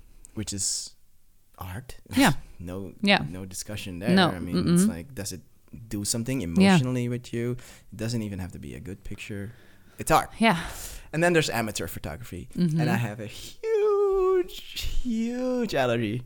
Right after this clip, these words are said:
Speaker 2: Aw.
Speaker 1: I, uh, uh, uh,
Speaker 2: Ugh.
Speaker 1: every time I take a picture and it looks like amateur photography, it's like, this
Speaker 2: Fuck
Speaker 1: is,
Speaker 2: this shit.
Speaker 1: this is borderline amateur photography. I'm not doing this anymore.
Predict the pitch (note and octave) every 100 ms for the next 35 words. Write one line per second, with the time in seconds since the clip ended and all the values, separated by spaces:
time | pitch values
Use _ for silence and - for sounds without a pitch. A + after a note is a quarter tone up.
0 | - - E3+ F3+ F3+ F3+ F3 - - D#3
1 | - - B2+ - F2+ C#3+ A#2+ - - -
2 | - D#3 D3+ D3+ C3+ A2 F#2+ - F3+ G#3
3 | G3 E3+ D#3+ G3 G3 F3+ F3 - - C3
4 | B2+ D3 - C4 C4 - C4+ - C#4 -
5 | D3+ C3 C#3 - - - - B2+ A#2+ A#2+
6 | - - - A#2+ A#2+ C3 C#3+ D3+ C#3+ C#3+
7 | D#3+ D#3+ - - D3 C3 B2+ - _ F3
8 | - D#4+ D4+ D#4+ F#3+ - E3+ C#3 - -
9 | C#3+ C#3+ D3+ C#3 C3 B2+ B2+ A#2+ A#2+ A2
10 | A#2 A#2+ B2 B2+ A#2+ A#2 A#2 A#2+ A#2 -
11 | _ - _ _ - F2+ A#2+ B2 B2 A#2+
12 | A#2 A2+ A#2 B2+ A2 G#2 -